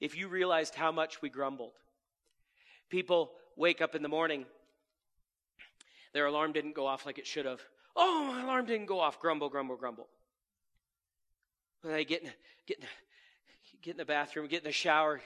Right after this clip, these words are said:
get ready to go, and they're trying to fix their hair. And, "Man, my hair never does what it's supposed to." Grumble, grumble, grumble. "There's no, there's no creamer for the coffee." Oh, grumble, grumble, grumble.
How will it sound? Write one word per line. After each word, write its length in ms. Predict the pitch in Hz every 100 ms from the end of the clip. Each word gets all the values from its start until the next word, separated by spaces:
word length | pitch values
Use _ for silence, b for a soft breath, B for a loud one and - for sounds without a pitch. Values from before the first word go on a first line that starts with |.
| -
get 120 | 165
ready 260 | 160 156 147
to 60 |
go, 220 | 147 156
and 100 | 151 - b b b
they're 80 | -
trying 160 | 165
to 100 | 156
fix 220 | - 147 160
their 100 | 139
hair. 200 | 160 156
And, 120 | 120 b b b
"Man, 220 | 349 349
my 160 | 269 226
hair 380 | 208 339 370 262
never 320 | 262 370 370
does 360 | 208 330 415 240
what 120 | 277
it's 120 | 247
supposed 520 | 294 - 415 453 -
to." 200 | 269 170 - B B
Grumble, 320 | 247 240 196
grumble, 260 | 165 165 147
grumble. 320 | 135 123 113 - _ _ _ _ _ _ _ _ _ _ _ _ _ _ _ _ _ _ _ _ _ _ _ _ _ _ _ _ _ _ _ _ -
"There's 300 | 480 381 403
no, 260 | 403 277 - B B
there's 180 | 359
no 160 | 403 415
creamer 520 | - 294 359 440 440
for 160 | - 349
the 80 | 302
coffee." 640 | 294 370 427 466 466 440 B B
Oh, 400 | 453 392 285 247 220
grumble, 320 | 262 226 208
grumble, 300 | 202 190 175
grumble. 360 | 180 135 113